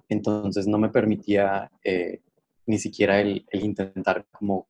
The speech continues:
cuestionarme, eh, la religión, mucho menos mi orientación sexual. Yo viví de que en la negación, pre-, intentando convencerme de que, de que era heterosexual,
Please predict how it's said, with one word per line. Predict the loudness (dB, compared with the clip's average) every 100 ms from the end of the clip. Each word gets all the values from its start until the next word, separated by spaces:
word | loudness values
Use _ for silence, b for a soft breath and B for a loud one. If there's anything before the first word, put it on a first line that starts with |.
| -4
cuestionarme, | -4 0 0 0 0 -4 -8 b b b -4
eh, | 0 0 -2 _ _
la | -4
religión, | -2 -2 -2 -2 0
mucho | 0 -2 -4
menos | -2 0
mi | 2
orientación | 2 -2 -8
sexual. | -10 -6 -2 0
Yo | 0
viví | 0 2
de | 0 -2
que | -4 -4 -6 b b b -6
en | -4 -2 -2 -4 -6 _ _ -6
la | -2 0 -2 -2
negación, | -2 0 -2 -2 -2 -2
pre-, | -4 -4 -2 -8 -8 -4
intentando | 0 0 0 -2
convencerme | 0 0 0 2 2 2 2
de | 0
que, | 0 0 0 -4
de | -2
que | 0
era | 0
heterosexual, | 0 -2 -6 -8 -2 -2